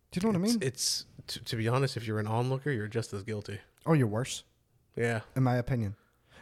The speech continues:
Speaker 1: Uh, like, uh, I, I, it must be an old school mindset that you and I have. Like, if I see somebody in trouble, I wanna help them.
Speaker 2: Yeah.
Speaker 1: Mentally,
Speaker 2: Intervene.
Speaker 1: emotionally, spiritually, energetically, I wanna help them, uh, any way I can. I'm the first person to hand somebody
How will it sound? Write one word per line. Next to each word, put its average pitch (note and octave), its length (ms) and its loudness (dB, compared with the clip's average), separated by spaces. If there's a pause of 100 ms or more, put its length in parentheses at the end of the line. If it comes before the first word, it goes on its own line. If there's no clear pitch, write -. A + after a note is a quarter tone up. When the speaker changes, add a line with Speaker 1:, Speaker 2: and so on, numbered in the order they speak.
(100)
Speaker 1:
Uh, - 120 -12
like, C#3 280 -2
uh, C3 120 -6 (300)
I, D3 80 2
I, C#3+ 240 4
it B2+ 220 2
must D#3 200 2
be E3+ 80 0
an D3 100 4
old C3 120 6
school - 160 -2
mindset A2+ 440 -2
that A#2+ 120 -6
you A2+ 120 -4
and G#2+ 80 -2
I G#2+ 100 -2
have. A2 380 -2
Like, B2 160 -4
if A#2 80 -8
I C3+ 80 0
see C3+ 160 -2
somebody A#2 260 -2
in G2+ 60 -6
trouble, G#2+ 220 -4
I G2+ 40 -2
wanna F#2+ 200 -6
help E2+ 180 -12
them. - 120 -16 (320)
Speaker 2:
Yeah. D3+ 180 2 (340)
Speaker 1:
Mentally, C3 200 2 (120)
Speaker 2:
Intervene. D3+ 140 6
Speaker 1:
emotionally, B2+ 680 2
spiritually, B2 540 -6
energetically, A2 520 -2
I B2+ 60 -4
wanna C#3+ 160 0
help G2+ 180 -4
them, G#2+ 180 -10
uh, A#2+ 100 -8 (160)
any D3 160 2
way B2 180 4
I G#2+ 60 0
can. - 280 -12 (360)
I'm C3+ 120 4
the B2+ 80 2
first - 380 -4
person F3+ 260 0
to D3+ 60 -2
hand C3 300 0 (200)
somebody A#2+ 380 -4